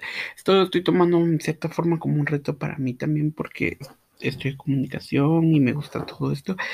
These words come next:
pero obviamente tengo que mejorar mi dicción, porque es muy <laughs> mal, si quiero trabajar de ello. Así que, pues bueno, prólogo, prólogo.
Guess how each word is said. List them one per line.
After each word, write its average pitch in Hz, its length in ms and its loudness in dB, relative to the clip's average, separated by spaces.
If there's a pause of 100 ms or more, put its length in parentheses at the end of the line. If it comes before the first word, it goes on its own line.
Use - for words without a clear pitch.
(200)
pero - 180 2
obviamente 147 440 2
tengo 139 200 -4
que 143 100 -6
mejorar 139 420 0
mi 143 200 10
dicción, 143 720 2 (320)
porque - 240 -14
es - 100 -8
muy 135 200 6
<laughs> 151 200 4
mal, 190 140 2 (480)
si - 560 -2
quiero - 360 -4
trabajar - 520 -2
de - 140 -2
ello. - 300 -4
Así - 240 -10 (100)
que, 208 260 4 (280)
pues 127 160 2
bueno, - 260 -12 (920)
prólogo, 143 1600 4 (720)
prólogo. 123 640 2